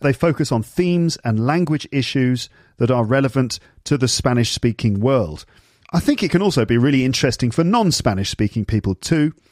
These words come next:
and I think that in their audience they have people from various other places as well that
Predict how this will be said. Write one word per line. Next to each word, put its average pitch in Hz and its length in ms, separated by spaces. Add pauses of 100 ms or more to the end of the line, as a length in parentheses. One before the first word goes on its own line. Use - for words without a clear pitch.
(260)
and 98 100
I 98 40
think 120 260
that 110 220
in 120 320
their 107 180
audience 131 380
they 113 100
have 104 180
people 120 260
from 117 280 (240)
various 107 300
other 143 160
places 104 420
as 113 100
well 139 240
that - 220